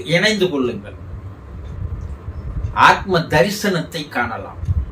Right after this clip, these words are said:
உங்களுக்குள்ளேயே காணலாம். இதுதான் வாழ்க்கையினுடைய மாபெரும் வரம். ஆகவே தொடர்ந்து என்னோடு பயணம் செய்து வாருங்கள். ஒரு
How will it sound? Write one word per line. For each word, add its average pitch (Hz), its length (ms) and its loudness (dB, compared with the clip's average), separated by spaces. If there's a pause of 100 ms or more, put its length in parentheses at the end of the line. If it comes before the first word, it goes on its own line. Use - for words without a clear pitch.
(420)
உங்களுக்குள்ளேயே 196 840 6 (120)
காணலாம். 117 420 -2 (3000)
இதுதான் 170 540 6
வாழ்க்கையினுடைய 147 800 4 (380)
மாபெரும் 180 920 8 (260)
வரம். 143 320 4 (2500)
ஆகவே 131 260 4 (160)
தொடர்ந்து 185 420 4 (140)
என்னோடு 160 460 6 (120)
பயணம் 147 400 4
செய்து 110 320 -2
வாருங்கள். 98 480 -6 (1500)
ஒரு 131 120 6